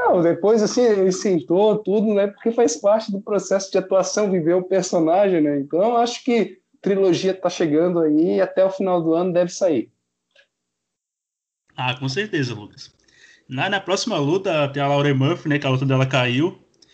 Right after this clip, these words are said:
Speaker 2: que ela ia pegar, ah, ela ia pegar outra lutadora, que era ranqueada também, que era quase um title eliminator, né? Ela ia pegar a Cynthia Calvillo, e a Calvillo não lutou, ah, se eu não me engano, foi por causa de covid.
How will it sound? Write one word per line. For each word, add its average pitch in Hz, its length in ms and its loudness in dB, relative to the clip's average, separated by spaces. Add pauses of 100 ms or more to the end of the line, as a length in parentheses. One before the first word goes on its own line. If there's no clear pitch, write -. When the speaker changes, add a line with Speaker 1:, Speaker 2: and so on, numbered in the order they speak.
(280)
Speaker 2:
que 123 100 -6
ela 120 140 -2
ia 127 140 0
pegar, 123 840 -2 (920)
ah, 127 240 -2
ela 120 180 -2
ia 120 120 -2
pegar 120 260 -2
outra 147 180 -4
lutadora, 143 480 -4
que 160 80 -8
era 131 100 0
ranqueada 131 400 -2
também, 131 320 -6
que 143 140 -4
era 120 160 -4
quase 135 300 -4
um 135 200 0
title 131 220 -4
eliminator, 131 640 -4
né? 147 120 -8 (800)
Ela 117 180 -6
ia 117 60 -4
pegar 120 540 -2
a 110 40 -2
Cynthia 135 300 -8
Calvillo, 131 560 -4
e 147 100 -2
a 123 400 -4
Calvillo 120 760 -8 (180)
não 120 120 -10
lutou, 135 380 -4
ah, 131 80 -2
se 131 120 -8
eu - 20 -4
não 131 80 0
me 135 80 2
engano, 127 160 -2
foi 135 100 -4
por 131 100 -12
causa 131 180 -2
de 127 80 -8
covid. 143 640 -6